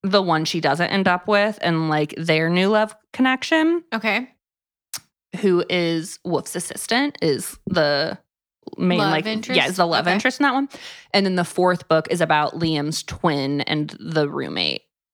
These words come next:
Speaker 1: Tori.
Speaker 2: Cool.
Speaker 1: With the human trafficking or whatever the fuck happens.
Speaker 2: <laughs>
Speaker 1: They're drug running. I don't fully remember, something of that capacity.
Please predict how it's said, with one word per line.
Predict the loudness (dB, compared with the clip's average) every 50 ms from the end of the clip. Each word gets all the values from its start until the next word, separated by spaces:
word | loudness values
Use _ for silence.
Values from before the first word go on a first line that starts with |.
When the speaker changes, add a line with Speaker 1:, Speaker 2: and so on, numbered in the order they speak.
| _ -10
Speaker 1:
Tori. | -6 -4 -4 -4 -6 -8 -12 -12 -12 -10 -10 -10 -10 -12 _ _ _ -8
Speaker 2:
Cool. | -4 -4 -4 -4 -6 -10 -16 _ _ _ _ _ _ _ _ -4
Speaker 1:
With | -2 0 0 0 -2 -2
the | -4 -2 -2
human | -2 -2 -4 -4 -4 -4
trafficking | -4 -4 -4 -6 -6 -8 -8 -6 -6 -4
or | -4 -6
whatever | -6 -6 -8 -8 -8
the | -6 -4
fuck | -2 -2 -2 0
happens. | 0 0 0 0 -2 -2 -2 -2 -2 -4 -6 -4 -2
Speaker 2:
<laughs> | 0 2
Speaker 1:
They're | 2 2 2 2 0 0 0 0 0 0 -2 -4 -4 -6 -8 -14 -14 -14 -14 -8 -4 -2
drug | 2 4 4 4 4 2 2
running. | 0 2 2 2 0 0 0 2
I | 2
don't | 0 0 -2 -4 -4
fully | -2 -2 0
remember, | 0 0 0 0 0 0 -2
something | -2 -2 -4 -4 -4 -4 -4
of | -2
that | -2 -2 -2 -2
capacity. | -4 -4 -4 -4 -2 -4 -6 -8